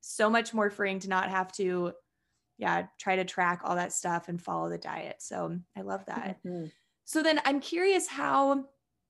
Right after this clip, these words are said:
Speaker 1: 'cause obviously that's all connected to the work that you do, um, as a style and body image coach. So I'm curious, how did you get into doing this? Like, what led you there?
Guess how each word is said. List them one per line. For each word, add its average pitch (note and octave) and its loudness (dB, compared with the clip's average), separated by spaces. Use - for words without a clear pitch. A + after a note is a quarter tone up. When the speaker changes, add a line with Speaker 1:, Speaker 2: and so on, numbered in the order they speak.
Speaker 1:
'cause A#3 -4
obviously A3+ 4
that's G3 0
all G#3 6
connected A3+ -2
to A3+ -4
the G3+ 4
work G3 2
that F#3 -4
you F3 -2
do, F#3 -4
um, F#3 2
as G3 6
a G3+ 0
style F#3+ 4
and F#3+ -2
body F3+ 0
image F3 -8
coach. F3+ -6
So G#3+ 0
I'm G#3+ 2
curious, B3+ 0
how A#3+ 2
did G#3+ 0
you G3+ 4
get A3+ 4
into G#3 -2
doing G3+ 2
this? E3+ -6
Like, F3+ -4
what F#3+ 2
led G3 0
you E3+ -4
there? E3 -10